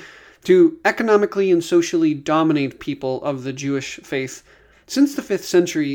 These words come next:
in which a dying Rome became the first so-called Christian empire.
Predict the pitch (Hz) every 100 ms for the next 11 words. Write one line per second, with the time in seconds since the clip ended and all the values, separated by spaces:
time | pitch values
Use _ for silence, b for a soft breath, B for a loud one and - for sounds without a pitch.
0 | 135 165 156 156 160 - - - B B
1 | B 151 151 147 175 196 190 190 185 165
2 | 160 156 147 151 - 147 139 139 - 147
3 | - - - 147 143 - 147 135 131 131
4 | - 135 - 127 117 117 - 135 123 73
5 | - -